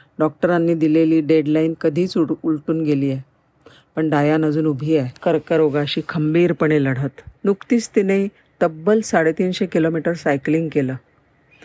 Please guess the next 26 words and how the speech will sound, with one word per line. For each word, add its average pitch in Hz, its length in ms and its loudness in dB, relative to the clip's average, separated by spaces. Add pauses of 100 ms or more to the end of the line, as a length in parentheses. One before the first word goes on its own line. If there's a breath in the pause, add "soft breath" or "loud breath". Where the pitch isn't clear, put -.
(300 loud breath)
दिवसाला 170 460 2
चाळीस 170 440 0
किलोमीटर 165 460 -2
सायकल 139 400 -2
चालवली. 135 480 -2 (920 soft breath)
एका 165 380 0
अर्धवट 160 460 0 (100)
कापलेल्या 151 460 0
फुफ्फुसाच्या 143 640 -4
बळावर. 131 380 -6 (380 soft breath)
ती 214 60 4
नियमित 190 400 4
चालायला, 156 560 2
पोहायला 147 460 -2
जाते. 131 420 -8 (180)
कर्करोगाने 185 680 2
ग्रासलेल्या 165 600 2
लोकांचा 160 720 -2 (340 soft breath)
सपोर्ट 180 480 -2
ग्रुप 147 260 -2
चालवते. 135 640 -2
नातेवाईकांना, 156 840 2
स्नेहांना 143 640 0
नियमित 156 400 0
फोन 151 320 -4
करते. 135 420 -8